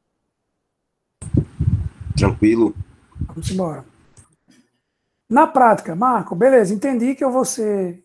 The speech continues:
Speaker 2: eu vou ter que fazer um documento de oficialização de demanda, e eu, sendo professor e coordenador de curso, onde é que eu entro? Qual é o meu papel dentro do I F P E? É aqui, ó, você é o dod de requisitante.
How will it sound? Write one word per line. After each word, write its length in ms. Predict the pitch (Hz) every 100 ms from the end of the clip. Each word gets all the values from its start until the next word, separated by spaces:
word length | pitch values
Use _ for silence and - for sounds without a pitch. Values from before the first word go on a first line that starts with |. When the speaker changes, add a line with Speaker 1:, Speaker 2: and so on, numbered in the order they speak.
| _
Speaker 2:
eu 100 | 196
vou 120 | 196
ter 120 | 214 240
que 140 | -
fazer 720 | - 294 269 175 202 262 269 214
um 80 | 202
documento 340 | 214 214 202
de 60 | 196
oficialização 480 | 196 185 202 202
de 60 | 202
demanda, 440 | 262 254 233 302 - _ _ _ _ _ -
e 120 | 240
eu, 160 | 294 302
sendo 260 | 277 226
professor 500 | - 226 226 - 202
e 60 | 196
coordenador 380 | 214 202 190 196
de 100 | 220
curso, 360 | 240 254 -
onde 100 | 277
é 40 | 285
que 80 |
eu 180 | 320 277
entro? 380 | 247 254 254 202
Qual 160 | 180 254
é 40 |
o 20 |
meu 140 | 269 269
papel 680 | 269 277 - 214 190 165 156 _ _ _ _ _ _
dentro 280 | 202 233 240
do 80 | 233
I 80 | 233
F 160 | 220
P 80 | -
E? 320 | 226 180 156 -
É 20 | 233
aqui, 360 | 240 - 170
ó, 140 | 147 147
você 360 | 151 185 -
é 40 | 214
o 60 |
dod 220 | 196 208
de 180 | 185 208
requisitante. 960 | 175 208 294 285 254 294 196 156 - -